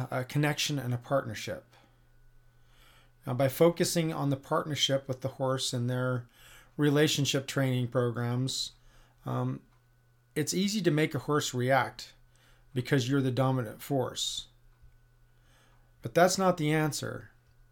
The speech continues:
I think that you can tell a lot about your training session after a ride or a work session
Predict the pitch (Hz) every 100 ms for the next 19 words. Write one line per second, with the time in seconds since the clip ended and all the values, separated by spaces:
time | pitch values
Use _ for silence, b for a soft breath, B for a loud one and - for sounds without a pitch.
0 | - - - _ _ b b b b b
1 | 139 196 208 185 135 175 156 - 156 147
2 | 135 156 165 135 131 127 123 - 147 143
3 | - 127 - 127 123 120 127 113 117 113
4 | 110 110 113 - b b b b - 143
5 | 139 - - 135 117 - 120 123